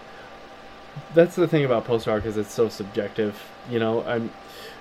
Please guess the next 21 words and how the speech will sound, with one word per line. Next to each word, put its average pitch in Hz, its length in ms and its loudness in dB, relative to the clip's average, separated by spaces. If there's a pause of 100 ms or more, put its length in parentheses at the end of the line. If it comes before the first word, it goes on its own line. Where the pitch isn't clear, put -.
(540)
there 131 220 6
are 123 320 8
instrumental 131 440 -2
metal 127 340 4
bands, 120 340 2
there's 110 200 0
instrumental 104 960 -2 (140)
ambient 107 500 -2
bands, 98 400 -4
there's 98 240 -4
instrumental 104 440 -6
rock 98 340 -4
bands, 98 380 -6
and 113 140 -8
they 113 80 -2
all 113 180 0
kind 110 220 -6
of 104 80 -8 (140)
fit 113 140 -2 (100)
into 110 260 -6
this, 104 340 -8